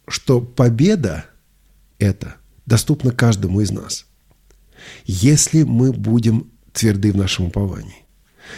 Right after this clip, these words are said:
если мы будем продолжать уповать на Господа, если мы будем приближаться к Нему, если мы будем отвечать любовью и послушанием на Его любовь. Вот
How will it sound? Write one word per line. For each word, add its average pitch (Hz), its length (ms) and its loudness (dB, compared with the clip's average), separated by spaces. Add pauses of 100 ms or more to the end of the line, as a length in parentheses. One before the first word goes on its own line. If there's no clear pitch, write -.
(160)
если 131 400 2
мы 120 440 2 (160)
будем 120 440 2
продолжать 117 880 0
уповать 98 340 0
на 101 140 0
Господа, 87 400 -6 (720)
если 120 260 2
мы 123 120 4
будем 120 320 2 (200)
приближаться 113 640 0
к - 140 -12
Нему, 107 320 -2 (640)
если 104 240 0
мы 123 120 4
будем 123 460 0 (160)
отвечать 123 800 0
любовью 110 840 0 (420)
и 71 380 -12
послушанием 101 960 0 (600)
на 113 140 4
Его 104 220 4
любовь. 107 480 -2 (800)
Вот - 180 0